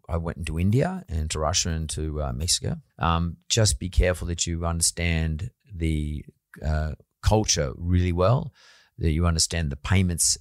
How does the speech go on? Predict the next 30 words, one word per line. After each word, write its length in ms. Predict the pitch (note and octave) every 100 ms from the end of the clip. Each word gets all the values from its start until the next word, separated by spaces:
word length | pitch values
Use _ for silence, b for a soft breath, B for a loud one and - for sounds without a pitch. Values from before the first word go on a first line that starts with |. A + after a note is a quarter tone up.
| -
how 140 | E2
people 220 | E2 F2+ E2+
get 180 | -
paid 460 | - E2 F2+ B2 -
in 140 | F#2+ E2+
a, 200 | D#2+ C#2+ - -
in, 240 | E2 D#2
in 280 | - E2 D#2
a, 60 | -
for 160 | -
labor. 380 | D2+ E2 G2+ D3 - _ _ B B B B B -
And 340 | F2+ F2 F2 - _ _
then 380 | F2+ F#2 F2 D#2+
you 140 | D#2
obviously 300 | A1 D#2+ E2
gotta 160 | E2 D#2
understand 480 | D2 - E2+ D#2 C#2+
your, 340 | C#2+ C2+ C2
um, 360 | C2+ B1+ B1+ - _ _ _ _ _ _ - -
your 340 | D2 B1+ C2+ - _ - -
ultimate 380 | F2 D#2 D2 C2+
audience 320 | E2 D#2+ D2
being 220 | - D2+
your 120 | C#2 C#2+
consumer 520 | C#2 - F2 C#2+ C#2
as 160 | D2
well. 260 | D#2+ C#2+ C#2+ b b b b b b _
So 200 | - F#2
it's 200 | F2
a 20 | -